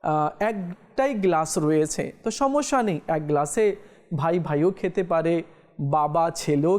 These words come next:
খেতে পারে, তো এর ফজিলতও হাদিসে পাকের মধ্যে রয়েছে। আর এটা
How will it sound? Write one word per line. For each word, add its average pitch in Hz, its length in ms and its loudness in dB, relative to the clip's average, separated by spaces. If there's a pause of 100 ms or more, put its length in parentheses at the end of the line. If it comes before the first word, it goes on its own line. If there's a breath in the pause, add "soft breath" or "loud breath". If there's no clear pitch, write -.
খেতে 170 260 -2 (100)
পারে, 147 200 0 (580 soft breath)
তো 185 60 0 (140)
এর 214 180 2
ফজিলতও 226 560 0 (100)
হাদিসে 170 360 -2 (120)
পাকের 143 360 -2
মধ্যে 151 220 0 (120)
রয়েছে। 147 380 2 (440 loud breath)
আর 165 160 2
এটা 226 160 -2